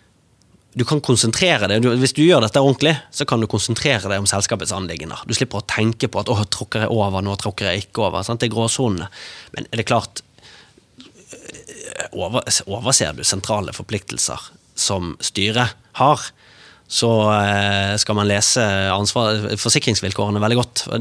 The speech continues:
De er jo forskjellige fra selskap til selskap, men, og jeg skal ikke reklamere for noen her, men det er klart at det er forskjell i hvordan de oppstiller regressadgangen sin. For det at, eh, s-, forsikringsselskapet,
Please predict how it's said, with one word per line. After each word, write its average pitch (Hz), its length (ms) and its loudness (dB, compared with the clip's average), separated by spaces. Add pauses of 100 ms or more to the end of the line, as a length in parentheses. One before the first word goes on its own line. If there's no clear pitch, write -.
De 120 160 2
er 113 140 4
jo 98 100 -2
forskjellige 101 460 0
fra 104 180 -4
selskap - 320 -4
til 107 160 -4
selskap, 131 400 -2
men, 113 300 0 (420)
og - 80 0
jeg 113 80 4
skal 104 140 0
ikke 123 160 0
reklamere 110 420 2
for 101 80 0
noen 107 240 2
her, 139 240 2
men 139 160 4 (380)
det 123 80 0
er - 80 0
klart 123 260 0
at 98 140 -2 (100)
det 113 140 2
er - 80 -4
forskjell 104 580 2
i 104 80 -2
hvordan 98 600 0 (680)
de 110 240 -2
oppstiller 92 560 -2
regressadgangen 85 720 -2
sin. 101 220 0 (680)
For 110 220 0
det 110 160 4
at, - 320 -4
eh, 95 560 0
s-, 101 240 -4 (1200)
forsikringsselskapet, 104 1400 -2